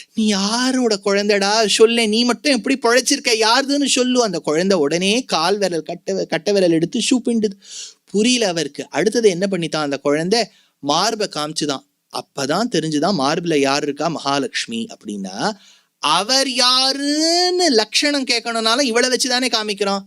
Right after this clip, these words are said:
அதனால லக்ஷ்மி. அதனால லக்ஷ்மின்னா என்னன்னா, சர்வ சுராசுர மனுஜ முனீந்திராதிபிர் லக்ஷணீயாம் பிரார்த்தனீயாம் சர்வைஸ்வர்ய நிமித்த பூத திவ்ய லக்ஷண சம்பன்னாவா.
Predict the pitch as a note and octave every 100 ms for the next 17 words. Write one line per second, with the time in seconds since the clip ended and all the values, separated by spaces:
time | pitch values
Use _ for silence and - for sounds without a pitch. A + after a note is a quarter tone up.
0 | - A3 G#3 C4+ F#3+ - - - C#3 D#3+
1 | D3 G2+ - - - - F#4+ E4 - B3+
2 | B3 A3+ G#3+ F3+ E3+ E3 E3+ - - -
3 | A3+ B3 C4+ D4 A#3+ A3 A3+ A#3+ - C4+
4 | D4 E3 G3 A#3 C#4 G3 F3+ A3+ B3+ B3
5 | B3 B3 B3+ A3+ C4+ C#4+ A#3 - A#3 A3+
6 | A#3 A#3 A#3+ C#4+ - E3+ G3 - A#3+ A#3
7 | A#3 A#3+ D4+ - F#3+ G3 C4 B3 - A#3+
8 | G#3+ G3+ F#3 B3 - G3+ E3+ C4 F#3+ E3
9 | G#3+ B3 F#3+ F3 - A3+ F#3+ F3 E3 F3+
10 | E3 D#3 D3 F#3